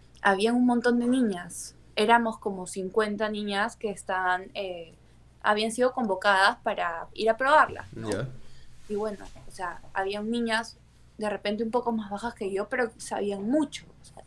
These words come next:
Speaker 1: ya sabían jugar, ya jugaban, ya, eh, o
Speaker 2: ¿Pero
Speaker 1: sea, no solo
Speaker 2: tenían tu
Speaker 1: entrenaban,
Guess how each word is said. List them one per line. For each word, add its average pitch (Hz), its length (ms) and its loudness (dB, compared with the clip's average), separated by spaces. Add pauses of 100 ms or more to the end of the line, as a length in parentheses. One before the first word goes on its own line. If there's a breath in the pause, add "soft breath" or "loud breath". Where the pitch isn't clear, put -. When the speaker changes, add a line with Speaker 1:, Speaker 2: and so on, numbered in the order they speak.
Speaker 1:
ya 220 140 2
sabían 214 380 -2
jugar, 180 440 0
ya 190 140 -4
jugaban, 180 580 -4
ya, 170 260 -2 (300 soft breath)
eh, 190 400 -8
o - 680 -20
Speaker 2:
¿Pero - 140 8
Speaker 1:
sea, 220 60 8
no 127 60 6
solo 143 120 6
Speaker 2:
tenían 165 140 8
tu 175 60 8
Speaker 1:
entrenaban, 165 240 8